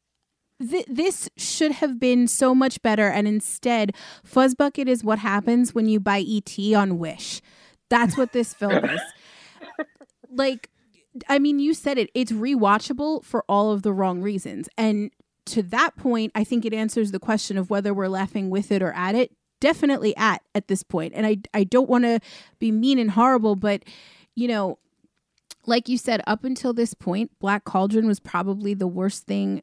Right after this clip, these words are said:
that we watched for this show and, and the worst film that we've done a review on. And it is one of Disney's worst films, and they own that. But at least we were able to sit there and see where they tried.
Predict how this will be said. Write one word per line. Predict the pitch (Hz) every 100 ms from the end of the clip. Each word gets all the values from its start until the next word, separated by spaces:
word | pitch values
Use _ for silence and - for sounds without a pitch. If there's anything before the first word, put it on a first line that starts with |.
| -
that | 190 196 180 165 - _ _ _
we | 262 202 185
watched | 175 180 - -
for | 240
this | 254 240
show | - 254 277 302 _ - - _ _ -
and, | 220 214
and | - 202 196 190 180 _
the | 220
worst | 190 208 220 - _ _ -
film | - 233 233
that |
we've | - 214
done | 220 214
a | 214
review | 196 185 196 202
on. | 240
And | 240 262
it |
is | 330 359 254
one | 233
of | 196
Disney's | - 180 185 180 180
worst | 175 -
films, | - 185 185
and | 202 208
they | 202 -
own | 233 302
that. | 202 151 - _ - - _ _ -
But | 254 240 - _ _ _ _ _ _ -
at | 254
least | 226 254 311 -
we | 311
were | 277
able | - 220 226
to | - 208
sit | - 202 -
there | 233 247
and | - 202 -
see | - 202
where | 190 190
they | 185 170
tried. | - - 175 92 - _